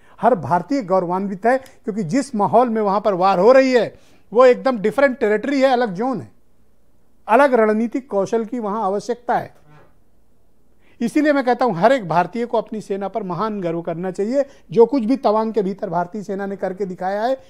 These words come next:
हम सब के मन में उनके लिए असीम सम्मान है और प्रत्येक भारतीय का कर्तव्य है कि अपने सैनिक के साथ खड़ा नजर आए।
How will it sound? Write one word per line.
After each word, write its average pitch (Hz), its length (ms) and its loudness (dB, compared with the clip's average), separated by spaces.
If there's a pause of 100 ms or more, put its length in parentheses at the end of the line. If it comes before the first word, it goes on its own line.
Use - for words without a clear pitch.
(220)
हम 185 140 -2
सब 233 240 -2
के 208 100 -2
मन 175 180 -4
में 190 120 -4
उनके 185 200 -6
लिए 208 120 -6
असीम 233 460 -6
सम्मान 151 400 -8
है 117 140 -16 (1600)
और 214 80 4
प्रत्येक 247 440 0
भारतीय 220 400 2
का 233 100 2
कर्तव्य 196 420 -2
है 233 60 2
कि 233 120 -2
अपने 214 220 -6
सैनिक 233 380 -4
के 196 100 -4
साथ 190 160 -4
खड़ा 240 300 0
नजर 139 300 -8
आए। 120 120 -20